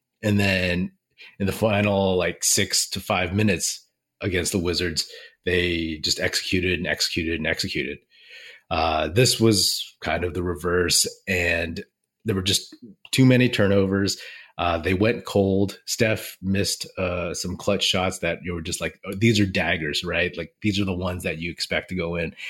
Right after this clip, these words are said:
and it just didn't happen. And credit to Boston, they hit some big shots. Jaylen Brown finally hit a three-pointer to send it to overtime. And, you know,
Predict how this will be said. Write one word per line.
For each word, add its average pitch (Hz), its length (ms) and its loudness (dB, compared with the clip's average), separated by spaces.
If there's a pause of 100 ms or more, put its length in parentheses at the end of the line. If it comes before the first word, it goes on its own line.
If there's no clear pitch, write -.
(120)
and 98 400 2
it 98 80 0
just 131 200 4
didn't 107 160 4
happen. 104 420 -2 (340)
And 90 400 0
credit 104 260 2
to 101 60 4
Boston, 101 500 4
they 95 200 4 (360)
hit 135 260 4 (580)
some 104 220 4
big 98 200 2
shots. - 560 0 (320)
Jaylen 104 280 4
Brown 98 280 4
finally 98 300 2
hit 95 140 4
a 87 40 0
three-pointer 95 600 2
to 82 260 0
send 90 240 0
it 82 140 0
to - 100 0
overtime. 85 580 -2 (520)
And, 92 640 0 (580)
you 110 100 4
know, 85 380 0